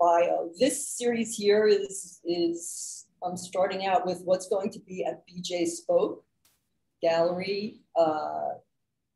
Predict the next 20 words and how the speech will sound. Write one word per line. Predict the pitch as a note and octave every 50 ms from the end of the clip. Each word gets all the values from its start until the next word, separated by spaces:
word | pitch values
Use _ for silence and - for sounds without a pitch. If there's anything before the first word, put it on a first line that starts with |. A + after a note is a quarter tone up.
| _ _ _ _ _ _ -
the | E3+ -
show | - G3+ F#3+
will | F3 F#3 F3+ E3+ -
open | F3 F3 E3+ F3+ F#3 F3+ E3+
on | - - E3+ E3 E3 D#3+ D#3+
Wednesday. | - E3+ E3 E3+ F3+ - - - - F#3+ G#3+ A#3 B3+ - D4 B3+ - _ _
So | - - - - F#3 E3+ F3+ F3+ E3+ F3 -
this | F#3+ A#3+ B3 - - - -
series | - A3+ G#3+ A3 A3+ A#3 A3+ A#3 A#3 A#3 A3+ - - - - - - -
is | - F#3 F#3 F3+ F3 F3 E3+ E3+ - - _
based | - F#3+ F#3 F#3 G3 G3 - - - - - - - - -
on | F3+ F3 E3+ E3+ E3 E3 E3 D#3+ E3 - - -
dance. | E3+ E3 E3 E3+ F#3+ G#3+ B3 - - - - - - - _ _ _ _ _ _ _ _ _ _ _ _ _ _ _ _ -
And, | F3 F3 E3+ E3 E3 E3 E3 E3 E3 E3+ F3 F3 D#3+ - - - - - - _ _ _ _ _ _ _ _ -
uh, | - - E3 D3+ C#3+ - - - - - - -
I | - - F#3+
was | G3+ A3 - -
trying | - - C4 A#3+ A#3+ B3 C4+ C4 B3+ B3+
to | - A#3+
show | A3 - - - - A3 G#3 G3+ G3 G3 G3+ G3+ G#3 G#3+ G#3 G#3+ A3 - -